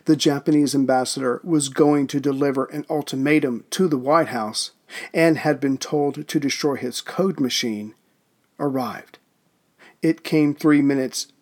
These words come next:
past the actual deadline. However, Marshall's message continued,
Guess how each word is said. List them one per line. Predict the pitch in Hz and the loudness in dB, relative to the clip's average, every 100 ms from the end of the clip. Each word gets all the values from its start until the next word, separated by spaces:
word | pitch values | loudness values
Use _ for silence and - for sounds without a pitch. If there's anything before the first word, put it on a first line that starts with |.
| _ - | _ -10
past | - 127 101 - - - _ _ | -6 -4 -4 -6 -8 -18 _ _
the | 151 151 | 4 4
actual | 123 - 156 131 | 4 -2 -4 -4
deadline. | 113 117 98 - - _ _ _ _ _ _ _ _ _ _ _ - - | -6 -8 -10 -14 -16 _ _ _ _ _ _ _ _ _ _ _ -20 -4
However, | 160 160 156 135 117 - _ _ | 4 6 6 4 -2 -6 _ _
Marshall's | 156 143 135 147 135 | 2 4 2 -2 -4
message | 156 143 131 135 - | -2 -2 -2 -6 -6
continued, | - 139 143 135 123 | -4 -2 -2 -2 -4